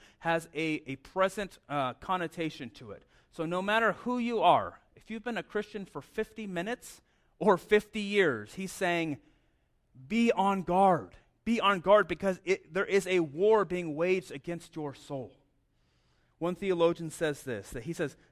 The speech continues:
"This use of abstain implies the need to maintain a constant guard against succumbing to the repeated blandishments and so-called natural desires of the human heart."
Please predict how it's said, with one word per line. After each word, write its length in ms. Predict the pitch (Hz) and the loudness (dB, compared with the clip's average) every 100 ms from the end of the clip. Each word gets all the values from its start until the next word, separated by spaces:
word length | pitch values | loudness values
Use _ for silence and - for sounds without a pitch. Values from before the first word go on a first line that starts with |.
| - | -4
"This 300 | 170 214 190 | 0 0 -2
use 240 | 220 233 | -6 0
of 160 | 214 190 | 0 2
abstain 560 | 180 - - 180 165 | 0 0 -4 -2 0
implies 560 | 151 135 165 160 156 156 | -2 -4 0 2 0 -2
the 120 | 143 | -6
need 360 | 131 147 170 170 | -4 -2 -4 -6
to 100 | 160 | -6
maintain 560 | 135 139 - 165 170 | -6 -6 -8 -8 -8
a 120 | - - | -6 -10
constant 760 | - 170 190 196 - 185 131 | -10 -8 -6 -8 -10 -10 -2
guard 380 | 147 143 127 117 | 2 4 2 0
against 500 | 123 143 135 - - - - | -6 -6 -6 -10 -20 -20 -18
succumbing 680 | - 147 - 190 196 190 | -16 -14 -8 -6 -4 -6
to 120 | 180 | -8
the 100 | 151 | -8
repeated 680 | 143 131 - 180 180 180 190 - _ _ | -6 -6 -8 -12 -4 -4 -4 -10 _ _
blandishments 720 | 143 156 175 180 - 175 175 - | -6 -4 -2 -4 -6 -8 -8 -8
and 120 | 139 | -12
so-called 640 | - 170 165 - 151 147 120 | -4 -4 -2 0 0 0 -6
natural 680 | 127 143 175 - 175 175 | -4 0 -2 -2 -4 -4
desires 800 | 156 151 120 139 131 110 107 - | -4 -8 -2 0 0 -2 -8 -10
of 160 | 127 123 | -14 -14
the 80 | |
human 560 | 123 - 151 131 120 120 _ _ _ _ | -18 -10 -8 -6 -6 -10 _ _ _ _
heart." 460 | - 139 - - | -10 -10 -10 -20